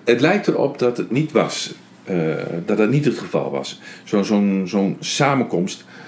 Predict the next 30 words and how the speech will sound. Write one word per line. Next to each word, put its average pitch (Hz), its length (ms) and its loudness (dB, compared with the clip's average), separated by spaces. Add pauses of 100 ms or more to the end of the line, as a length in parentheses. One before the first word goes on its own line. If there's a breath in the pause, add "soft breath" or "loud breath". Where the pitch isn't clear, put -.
(280 loud breath)
die 92 200 -4
liep 98 180 -2
wel 107 180 0
wat 80 160 -2
anders, 87 400 -2
eh, - 140 -6
die 82 140 -4
verliep 98 260 -2
wel 95 180 2
wat 85 160 -2
anders 78 240 -2
dan 80 100 0
wij 85 220 2
gewend 69 320 -6
zijn. 69 320 -8
Eh, 71 120 -4
bijvoorbeeld, 85 480 -2
eh, 76 60 -4 (200)
in 139 160 2
vers 151 180 2
zesentwintig - 580 2
krijg 98 360 0
je 87 140 0
daar 90 280 2
een 82 120 0
indruk 76 400 -2
van. 62 280 -8
"Wanneer 87 640 0
u 87 120 -2
samenkomt, 120 960 0